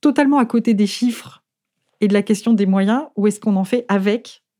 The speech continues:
et en se coltinant <laughs> les chiffres et les moyens ? Donc, moi, par rapport à votre question, je, je pense que, euh, c'est une illusion de penser qu'on, on, on peut réfléchir sur un plan éthique, moral, de rapport à l'humain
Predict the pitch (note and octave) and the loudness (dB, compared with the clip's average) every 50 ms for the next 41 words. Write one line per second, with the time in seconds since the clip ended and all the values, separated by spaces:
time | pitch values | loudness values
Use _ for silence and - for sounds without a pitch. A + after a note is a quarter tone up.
0 | _ - G3 F#3 F3+ E3+ E3 D#3+ D#3+ - F#3 F3+ - A3+ G#3+ A3 - - G#3 A3 | _ -6 -4 -2 -2 -2 -2 -4 -4 -4 -4 0 2 2 2 0 0 0 0 0
1 | G#3 - C#4 A#3+ - - C4 C4+ C4 - - A3+ G#3+ G#3 G3 F#3 D#3+ C#3+ - C4 | 2 2 0 0 0 0 -4 -6 -6 -6 -4 -2 0 0 0 -2 -2 -4 -8 -12
2 | - - - - - - - - - - - - G3+ - - G#3+ G#3+ A#3 C#4+ D#4 | -12 -12 -12 -12 -12 -12 -12 -14 -16 -12 -8 -8 -8 -6 2 4 6 6 6 4
3 | D4+ C4 A3+ A#3 A3+ C4+ B3+ B3 G#3+ G3+ G3 F#3+ - - A#3+ A3+ - - - A#3+ | 0 -2 -2 -2 -2 -2 -2 0 0 0 -2 -2 0 0 0 0 -2 -2 0 0
4 | B3 C#4+ D#4+ C#4+ - _ F#3 F#3 G#3+ - - E3+ F#3+ G3+ F#3+ - A3+ A3 B3+ C#4+ | 0 0 -2 -6 -10 _ -6 -6 -6 -6 -4 -4 -2 -2 -2 0 0 0 0 0
5 | C4+ - - - A#3 A#3 A#3+ A#3+ A3+ - F3+ F3+ F3 E3+ E3+ - - - A3+ A3 | -2 -8 -4 -2 0 0 0 0 -2 -4 -4 -2 -2 -2 -4 -6 -4 0 0 0
6 | A3 G#3+ - G3+ G3+ G#3+ A#3+ D4 D4+ D4+ C#4+ A#3+ A3+ A3+ A#3+ E4 D#4 G#3+ G#3+ G3 | 0 0 0 4 4 6 6 4 4 0 0 2 2 2 2 2 0 -2 -2 -2
7 | - F#3+ F#3 - - B3 C4 C4+ C4 - A3+ G#3 G#3 G3 - - E3+ D#3+ D#3+ D#3 | -2 -6 -6 -2 -2 -2 -2 -2 -2 -2 -2 -2 -2 -2 -2 -4 -4 -2 -2 -2
8 | D3+ D3 D3 D3 - - - - - - - - - - - - - - - _ | -2 -4 -4 -6 -8 -12 -20 -20 -20 -20 -20 -20 -20 -20 -20 -20 -20 -20 -20 _
9 | _ _ _ - F#3 F#3+ F#3+ D4 D4+ C#4 C#4+ C4 - - B3+ A3+ G#3+ - - A#3+ | _ _ _ 0 0 4 4 4 4 4 4 0 2 2 0 0 0 0 -2 -2
10 | A#3+ C4+ C#4+ - - - - G3 F#3 F#3 F3+ - G#3+ G3+ G3+ - G#3+ G#3 G#3+ - | -2 -2 -2 -4 -6 -6 -4 -2 -2 -4 -2 0 0 -2 2 2 0 0 0 -2
11 | - A#3+ B3 C4 C4 C4 - G3+ G3 A3 A3+ G3 G#3+ A3+ A#3 A#3+ B3 A#3+ G3+ F#3 | -2 2 2 2 2 2 2 4 4 4 4 4 2 2 2 2 2 2 2 0
12 | F3+ E3+ G3 G3+ G3 - A#3+ A3+ G#3+ G3+ G3+ G3 G3+ G#3 G3+ G#3+ A#3 B3+ C4+ C4 | 0 0 -2 -4 -2 0 0 0 2 2 2 4 4 4 4 4 2 2 0 -2